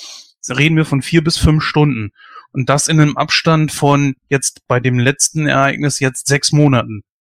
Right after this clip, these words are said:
Wow, das ist viel? Ernsthaft? Und da kommt eine Übersättigung? Dann tut mir leid, kann ich's nicht nachvollziehen. Dann dürft ihr auch keine Serien gucken. Und nein, es ist nichts anderes.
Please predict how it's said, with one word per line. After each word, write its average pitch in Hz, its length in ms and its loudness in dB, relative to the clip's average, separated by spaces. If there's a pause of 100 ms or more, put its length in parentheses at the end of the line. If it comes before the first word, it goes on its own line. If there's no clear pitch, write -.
Wow, 123 320 2 (180)
das 123 220 -2
ist 156 120 -4
viel? 214 360 2 (260)
Ernsthaft? - 640 -2 (160)
Und 180 140 -2
da 151 100 2
kommt 196 240 -4
eine 170 60 -2
Übersättigung? 160 680 0 (140)
Dann 123 160 -2
tut 147 140 -4
mir 135 80 0
leid, 127 320 2 (220)
kann - 280 -4
ich's - 180 -4
nicht 143 200 -2
nachvollziehen. 127 560 0
Dann 127 100 0
dürft 170 160 2
ihr 185 80 2
auch - 60 -4
keine 160 180 2
Serien 147 380 2
gucken. 117 260 -8
Und 131 100 0
nein, 160 180 2
es - 220 -2
ist - 80 -18
nichts - 320 2
anderes. 92 600 -6